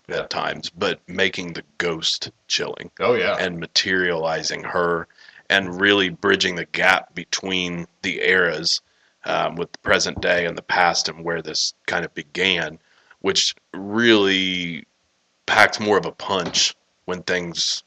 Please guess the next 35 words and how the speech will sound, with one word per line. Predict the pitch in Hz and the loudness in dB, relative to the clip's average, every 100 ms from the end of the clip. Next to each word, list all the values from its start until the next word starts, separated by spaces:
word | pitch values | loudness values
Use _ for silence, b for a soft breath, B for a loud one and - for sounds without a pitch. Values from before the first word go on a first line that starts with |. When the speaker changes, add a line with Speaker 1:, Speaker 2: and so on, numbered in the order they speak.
| _ _ 78 | _ _ -6
Speaker 2:
really | 90 90 82 | -2 -2 -2
start | - 98 92 - | -2 0 -2 -2
coming | 92 85 | -2 -4
together | 76 - - 90 80 78 82 _ | -6 -8 -2 -2 -2 -6 -8 _
in | 85 85 | -10 -8
the | |
last | 80 82 80 - | -4 -2 -2 -4
half | 78 | -6
of | - | -8
the | 69 | -14
film. | - 87 69 - | -8 -8 -8 -12
Speaker 1:
Yeah. | 87 82 - b b b | -12 -12 -12 b b b
Speaker 2:
Um, | 87 92 85 80 80 _ _ _ _ _ _ _ _ _ _ _ - - | 2 2 2 -2 -10 _ _ _ _ _ _ _ _ _ _ _ -2 4
and | 107 | 8
I, | 101 - - - | 8 6 0 4
for | 135 | 6
me, | 127 151 156 139 | 8 8 6 4
that | 101 123 123 - | 8 8 8 0
the, | 113 110 110 | -2 2 6
um, | 113 - | 4 2
this | 104 117 | 0 2
really | 120 131 | 6 8
doesn't | 131 120 104 | 8 6 4
have | 110 | 4
a | 107 | 4
weakness. | 95 107 104 101 - - _ _ _ - | 4 0 2 4 4 2 _ _ _ 0
I, | 104 | 4
I, | 92 107 | 6 6
I | - | 4
love | 104 107 110 | 4 6 6
the | 110 | 6
way | 107 104 | 6 4
that | 92 | 2
it's | - | 0
shot. | - 98 95 98 | 0 4 4 2